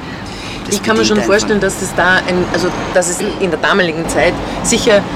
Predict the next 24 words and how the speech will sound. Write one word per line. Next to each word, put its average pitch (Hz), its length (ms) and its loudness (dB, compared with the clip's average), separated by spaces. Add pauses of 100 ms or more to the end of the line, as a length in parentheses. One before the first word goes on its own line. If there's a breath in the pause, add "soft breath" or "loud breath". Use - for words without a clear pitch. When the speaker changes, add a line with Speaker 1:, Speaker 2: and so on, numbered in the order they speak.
(220)
Speaker 2:
ähm, 180 240 4
äh, - 720 -4
Geschichten 208 380 0
gegeben 190 360 2
hat, 180 160 2
wo 180 80 -4
die 190 80 2
Leute 170 400 4
wahrscheinlich 180 440 2
noch 175 100 0
viel 214 220 -2
mehr 165 120 2
gelacht 147 460 0
haben, 147 140 -2
als 151 180 -2
wir 214 100 4
das 175 180 -2
jetzt - 180 -2
tun, 180 220 -2 (260 loud breath)
weil 165 100 2
es 175 100 0
einen 180 200 0
Bezug - 320 -4 (120)
gab. - 200 -2